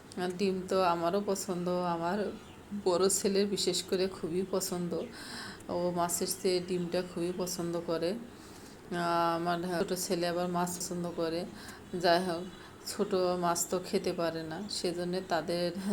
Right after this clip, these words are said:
দুই ভাইয়ের উদ্দেশ্যই মাছটা কিনা। একজন খাবে মাছ, একজন খাবে,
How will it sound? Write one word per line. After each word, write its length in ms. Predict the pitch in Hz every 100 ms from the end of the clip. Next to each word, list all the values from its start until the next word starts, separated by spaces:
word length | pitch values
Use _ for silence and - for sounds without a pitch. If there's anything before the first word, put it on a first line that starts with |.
| 185
দুই 160 | 208 202
ভাইয়ের 340 | 180 180 180
উদ্দেশ্যই 600 | 175 170 175 170 185 185
মাছটা 380 | 185 175 - 170
কিনা। 320 | 170 170 170
একজন 380 | 170 170 190 185
খাবে 280 | 185 190 185
মাছ, 380 | 180 185 196 175
একজন 360 | 160 190 175
খাবে, 420 | 175 175 160 180